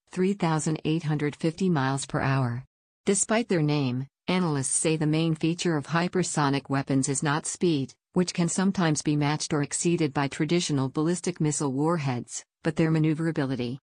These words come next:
In Wednesday's test, the hypersonic gliding warhead detached from its rocket booster and maneuvered one hundred twenty kilometers, seventy-five miles,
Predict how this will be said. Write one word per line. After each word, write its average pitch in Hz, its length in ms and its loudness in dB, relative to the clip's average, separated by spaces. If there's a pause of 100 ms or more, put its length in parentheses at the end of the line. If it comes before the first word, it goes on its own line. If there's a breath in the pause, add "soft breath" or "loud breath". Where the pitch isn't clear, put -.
(360)
In 175 160 2
Wednesday's 190 520 0
test, 135 420 -4 (220)
the 175 80 2
hypersonic 175 720 0
gliding 156 440 0
warhead 156 360 0
detached 160 480 0
from 139 180 -2
its - 220 -6
rocket 156 340 -2
booster 156 380 0
and 139 120 0
maneuvered 147 460 0
one 151 200 0
hundred 160 340 -2
twenty 156 320 0
kilometers, 139 760 -2 (160)
seventy-five 190 800 0
miles, 143 540 -2